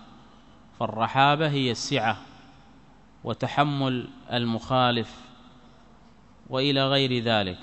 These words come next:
وهذا سيأتي تفصيله وأنه ليس على إطلاقه. ولذلك قال: "أن يكون صدره رحباً في مواطن الخلاف الذي مصدره الاجتهاد"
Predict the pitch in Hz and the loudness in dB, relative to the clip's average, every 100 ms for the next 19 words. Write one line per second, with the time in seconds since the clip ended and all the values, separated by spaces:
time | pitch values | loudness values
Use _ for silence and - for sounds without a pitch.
0 | - - 127 135 123 127 135 123 143 143 | -12 -4 -2 -2 -2 0 0 -2 -4 -6
1 | 135 127 - 135 120 113 104 107 110 123 | -4 -6 -6 -4 -2 0 -2 -4 -2 0
2 | 123 120 120 139 151 156 127 139 120 110 | 0 0 0 0 0 2 2 2 0 -2
3 | 117 113 92 90 - - - - - - | 0 2 0 -6 -12 -20 -20 -20 -20 -20
4 | - 117 117 131 143 139 135 135 143 156 | -10 -4 -2 0 0 0 2 6 6 6
5 | 175 151 156 151 147 143 - 175 170 151 | 2 2 4 4 4 2 4 4 6 4
6 | 135 156 160 160 151 151 135 123 120 131 | 2 2 0 2 0 2 2 2 4 2
7 | - 135 120 101 82 95 - - - - | 2 -2 0 -2 -4 -10 -20 -20 -20 -20
8 | - - - 143 143 135 131 147 165 160 | -20 -20 -4 0 4 6 6 6 6 4
9 | 151 143 135 143 135 139 160 170 - - | 2 2 0 0 2 4 6 4 0 -2
10 | 135 131 135 170 175 151 139 135 123 120 | 2 4 4 4 4 4 4 4 2 0
11 | 139 185 208 196 170 131 - 113 101 90 | 4 6 4 2 2 0 -4 -6 -2 -2